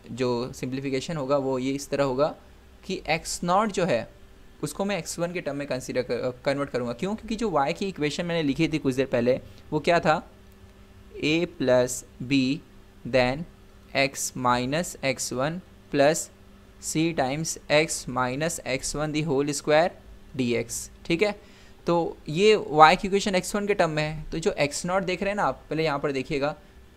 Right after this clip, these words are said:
एक्स वन minus एक्स नॉट क्या है? एच है।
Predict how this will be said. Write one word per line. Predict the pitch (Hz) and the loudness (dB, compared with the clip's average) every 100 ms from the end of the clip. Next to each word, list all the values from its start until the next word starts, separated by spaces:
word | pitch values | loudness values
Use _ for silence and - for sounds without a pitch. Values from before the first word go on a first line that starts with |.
| - | 0
एक्स | 160 165 - 180 | 0 0 -8 -4
वन | 196 208 | -4 0
minus | 180 170 175 190 | 0 0 -2 -6
एक्स | - 151 - | -4 -6 -6
नॉट | 170 175 180 | -6 -4 -2
क्या | 180 | -2
है? | 175 - - | -2 -4 -2
एच | 160 165 | -2 -2
है। | 131 | -6